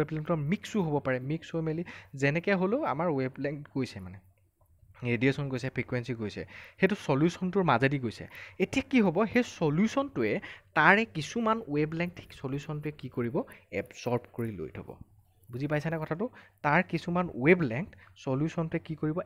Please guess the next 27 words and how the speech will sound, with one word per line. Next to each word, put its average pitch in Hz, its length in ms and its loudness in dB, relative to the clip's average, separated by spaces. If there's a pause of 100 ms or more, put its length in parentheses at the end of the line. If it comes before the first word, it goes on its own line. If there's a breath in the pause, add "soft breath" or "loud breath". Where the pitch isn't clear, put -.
(160)
এবজৰ্ব 131 420 -4 (120)
কৰি 127 140 -6 (100)
লৈ 80 140 -10
থ'ব। 95 120 -16 (1400)
বুজিছা? 147 260 0 (220)
এবজৰ্ব 147 380 2 (100)
কৰি 151 200 0
চলিউশ্যনটোৱে 135 520 -4 (120)
লৈ 143 160 8
থ'ব। 101 100 -10 (480 loud breath)
এতিয়া 196 160 6 (100)
চলিউশ্যনটোৱে 220 540 8 (140)
এবজৰ্ব 139 320 6 (100)
কৰি 214 220 12
লৈ 175 180 10
থোৱাৰ 196 220 2
পাছত 196 340 4
কি 190 160 2
হ'ব, 90 120 -6 (720 loud breath)
যেতিয়া 143 340 0
তাৰপাছত 170 340 0
আকৌ 165 180 -2 (100)
আমি 175 180 -2
গোটেইখিনি 170 440 0
কৰিম, 165 240 6 (340)
তেতিয়া 165 220 2
দেখিম 151 300 -4